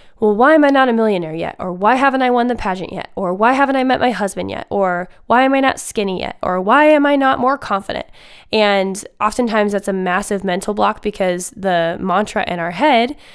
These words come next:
is to try and eat a giant piece of pie when your mouth isn't big enough, <laughs> if that makes sense. What we have to do is we have to break things down and chunk things out into bite-sized pieces that our brain can actually comprehend. We have to understand, you guys, that we're all at different levels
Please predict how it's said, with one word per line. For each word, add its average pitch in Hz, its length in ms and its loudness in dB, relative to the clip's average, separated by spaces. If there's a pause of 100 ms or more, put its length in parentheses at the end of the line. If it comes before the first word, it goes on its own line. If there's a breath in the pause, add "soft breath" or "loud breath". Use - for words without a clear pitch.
(240 loud breath)
is 196 460 0
to 208 140 -4
try 226 360 2
and 190 340 0 (160)
eat - 340 -8
a 196 140 0
giant 208 420 0
piece - 280 -6
of 185 180 -10
pie 185 420 2
when 185 220 -4
your 175 300 -4
mouth 190 280 0
isn't 175 240 -8
big - 160 -8
enough, - 260 -8
<laughs> - 0 -
if 175 100 -8
that 220 160 2
makes 202 220 0
sense. 202 380 -2 (300 loud breath)
What 226 140 0
we 262 100 0
have 247 120 2
to 220 100 -6
do 226 300 0
is 202 140 2
we 214 180 -2
have 208 180 -2
to 196 120 -6
break 202 280 -2
things 196 320 -4
down 185 440 0
and 196 220 -4
chunk 214 300 -2
things 202 320 -4
out 180 180 -2
into 185 220 -8
bite-sized 180 500 -8
pieces 269 500 -6 (340 loud breath)
that 220 100 2
our 202 100 2
brain 208 380 0
can 214 160 -4
actually 185 280 -6
comprehend. 175 640 -6
We 214 60 0
have 277 120 0
to - 120 -2
understand, 196 500 -2
you 208 60 -2
guys, 220 280 0
that - 140 -6
we're 208 180 -4
all 196 260 -2
at - 100 -6
different 185 380 -6
levels 190 480 -4